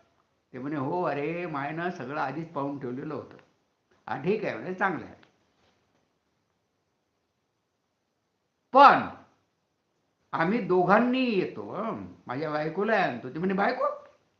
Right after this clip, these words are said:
तू कधी केलं लग्न?" "अबे, केलं मी. मी काय तुझं लग्न होत नाही म्हणून काय मी वाट पाहत बसू काय? काय,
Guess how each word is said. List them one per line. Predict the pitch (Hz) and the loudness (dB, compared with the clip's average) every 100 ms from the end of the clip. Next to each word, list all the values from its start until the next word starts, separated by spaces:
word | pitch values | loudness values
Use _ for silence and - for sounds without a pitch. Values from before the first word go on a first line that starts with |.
| _ | _
तू | 269 | 0
कधी | 269 311 320 | 4 4 2
केलं | 254 196 | 4 4
लग्न?" | 151 127 - - | 2 -6 -10 -12
"अबे, | 135 139 180 | -10 -8 -10
केलं | - 120 156 208 | -8 -10 -6 -6
मी. | 175 120 117 | -6 -6 -8
मी | 151 | -8
काय | 180 196 | -6 -6
तुझं | 196 180 208 | -4 -2 0
लग्न | 226 220 226 | 0 -2 -2
होत | 220 180 214 | -2 -2 -4
नाही | 220 | -4
म्हणून | 214 220 | -4 -4
काय | 220 214 | -4 -2
मी | 208 220 | -2 0
वाट | 214 208 208 | 0 -2 0
पाहत | 214 | -2
बसू | 196 208 214 | 0 -4 -4
काय? | 214 220 | -2 -4
काय, | 220 233 208 - | 2 2 2 -6